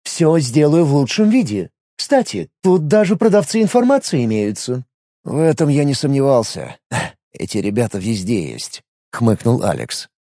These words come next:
«Мне иногда кажется, что информация — это главный двигатель экономики мира адептов. Если надо, делай любые запросы. Даю добро на траты. Только не оставь нас без штанов. Мне ещё нужно эти самые штаны для орава адептов купить.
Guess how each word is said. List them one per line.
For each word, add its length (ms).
«Мне 320
иногда 280
кажется, 520
что 240
информация — 1000
это 260
главный 420
двигатель 440
экономики 460
мира 340
адептов. 640
Если 400
надо, 460
делай 420
любые 340
запросы. 640
Даю 420
добро 300
на 120
траты. 520
Только 280
не 120
оставь 400
нас 220
без 100
штанов. 500
Мне 280
ещё 200
нужно 240
эти 180
самые 300
штаны 380
для 220
орава 300
адептов 420
купить. 480